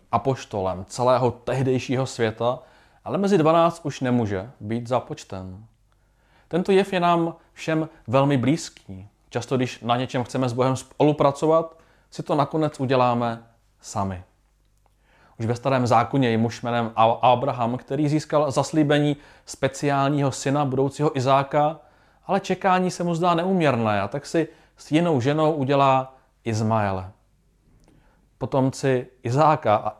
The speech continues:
a Izmaele mezi sebou dodnes vytvářejí velké napětí. Král Saul v jedné bitvě neumí počkat na božího kněze Samuela a udělá úkon, který ho stojí království.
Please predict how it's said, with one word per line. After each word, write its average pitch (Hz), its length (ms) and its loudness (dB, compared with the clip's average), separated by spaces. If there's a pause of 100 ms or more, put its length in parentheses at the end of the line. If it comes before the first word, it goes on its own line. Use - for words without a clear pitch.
(260)
a 113 140 -6
Izmaele 117 640 0 (280)
mezi 120 220 -4
sebou 127 380 0
dodnes 110 760 -2
vytvářejí 110 880 -2
velké 104 500 -4
napětí. 104 640 -6 (680)
Král 180 240 2
Saul 175 340 2
v 131 60 -2
jedné 131 240 0
bitvě 135 420 0 (240)
neumí 143 300 0
počkat 151 440 -2
na 131 60 0
božího 131 380 0
kněze 135 260 -4
Samuela 147 760 2 (400)
a 110 60 0
udělá 147 400 0
úkon, 151 520 -2 (260)
který 147 180 -4
ho 151 100 -6
stojí 151 240 -4
království. 135 760 -4